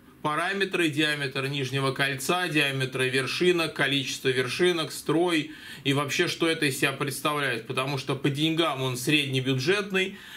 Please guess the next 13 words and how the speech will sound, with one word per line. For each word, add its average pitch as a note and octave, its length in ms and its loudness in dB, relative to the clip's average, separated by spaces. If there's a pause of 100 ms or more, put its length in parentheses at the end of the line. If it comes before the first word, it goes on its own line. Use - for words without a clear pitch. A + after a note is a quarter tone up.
(120)
но C#3+ 220 -2
кто-то D#3+ 340 0
считает C#3 500 -2
их C3 240 0
чуть - 280 0
ли C3+ 40 2
не C3+ 140 4
топовыми F3 600 2
по E3 140 0
какой-то D3+ 400 0
причине, D3 600 2
кто-то D3 360 0
слишком C3 640 -2